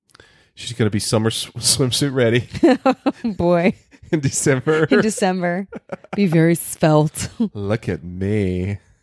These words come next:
Speaker 2: I'm on clear liquids, guys.
Speaker 1: Can't even eat Jell-O.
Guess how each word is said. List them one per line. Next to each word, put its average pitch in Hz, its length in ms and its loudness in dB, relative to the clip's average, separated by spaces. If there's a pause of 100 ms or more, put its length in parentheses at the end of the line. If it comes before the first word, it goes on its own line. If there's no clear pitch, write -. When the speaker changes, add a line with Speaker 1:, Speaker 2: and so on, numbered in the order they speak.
(100)
Speaker 2:
I'm 196 80 0
on 175 120 4
clear 175 380 2
liquids, 156 500 -2
guys. 160 680 0
Speaker 1:
Can't 113 180 -2
even 98 240 0
eat 90 240 -4
Jell-O. 90 920 -4